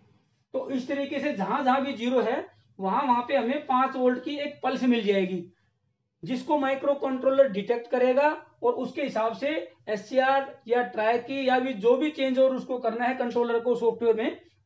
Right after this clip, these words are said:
वो आपका कर सकता है। तो इस तरीके से हमें यहाँ पे circuit को यूज करके ये zero cross की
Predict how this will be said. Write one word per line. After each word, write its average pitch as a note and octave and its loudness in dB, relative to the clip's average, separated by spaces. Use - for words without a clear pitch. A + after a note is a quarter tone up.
वो G#3+ -2
आपका A#3 0
कर A#3 0
सकता G3+ -2
है। D3+ -6
तो B3+ -6
इस B3+ -8
तरीके C#4+ -4
से B3 -2
हमें B3+ -2
यहाँ A#3 -4
पे C#4+ 0
circuit B3+ -4
को C#4 -2
यूज B3+ -2
करके B3+ -2
ये C#4 -4
zero B3 -2
cross C4 -4
की C#4+ -4